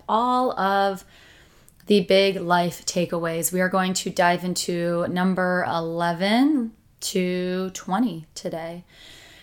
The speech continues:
So thank you all so much for being present, just setting the intention to be gentle, absorb, take what resonates, leave what doesn't. And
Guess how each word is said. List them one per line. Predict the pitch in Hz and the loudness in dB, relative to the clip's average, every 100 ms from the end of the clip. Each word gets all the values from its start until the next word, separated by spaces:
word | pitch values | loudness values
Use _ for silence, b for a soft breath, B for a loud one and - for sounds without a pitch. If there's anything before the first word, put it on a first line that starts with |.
| B - | B -4
So | 170 | -2
thank | 190 180 | 2 2
you | 185 | 2
all | 170 | 0
so | 170 175 | 0 -2
much | 170 - | -4 -6
for | 170 | -6
being | 170 165 | -8 -8
present, | 160 - 202 196 196 196 | -4 2 2 2 0 -4
just | 185 - | -4 -4
setting | - 170 170 | -2 -2 -2
the | 165 | -4
intention | 170 170 175 170 - 175 170 | -6 -6 -6 -4 -4 -4 -6
to | - 175 170 170 170 170 | -6 -6 -2 -2 -2 2
be | 220 233 | 4 4
gentle, | 185 190 190 208 196 190 196 | 4 4 2 2 2 2 2
absorb, | 165 147 175 180 180 180 185 - | -2 -2 0 2 4 2 2 -2
take | 190 190 | 0 2
what | 190 180 | 0 2
resonates, | 175 175 180 175 180 - | 0 2 0 0 -2 -4
leave | 170 170 180 175 | -2 -2 -2 -4
what | 175 170 165 165 - | -2 0 2 -2 -4
doesn't. | 165 165 247 285 302 - B B B B B B | -4 2 6 6 4 -2 B B B B B B
And | 190 190 185 185 180 180 180 185 180 | 2 4 6 4 4 0 0 0 -2